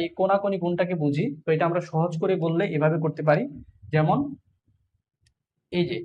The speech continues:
এটার সাথে এটা গুণ হবে, অর্থাৎ থ্রি এক্স। আচ্ছা, আর এই টুর সাথে কি হবে? ফাইভ গুণ হবে, টু ইনটু ফাইভ।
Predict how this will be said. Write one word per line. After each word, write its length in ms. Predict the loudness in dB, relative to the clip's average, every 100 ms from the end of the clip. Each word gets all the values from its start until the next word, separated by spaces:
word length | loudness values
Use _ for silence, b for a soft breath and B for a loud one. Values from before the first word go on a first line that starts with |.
| -6
এটার 240 | -2 -2
সাথে 140 | -2 -2
এটা 140 | 0 0
গুণ 120 | 2
হবে, 220 | 2 2 2
অর্থাৎ 280 | 2 -2 -6
থ্রি 120 | -4 -2 -2
এক্স। 160 | -4 -16 _ _ -20 _ _
আচ্ছা, 240 | -8 -6 -8 -2
আর 100 | 0
এই 80 | 0
টুর 180 | -2 -4 -2
সাথে 160 | -4 -4
কি 120 | 0
হবে? 220 | 0 2 -2 -4 -18 _ _ 4
ফাইভ 160 | 4 4
গুণ 100 | 0
হবে, 200 | 0 -2 -4 -6
টু 60 | -2
ইনটু 280 | 0 0 -2 -4 -10 _
ফাইভ। 200 | -2 -2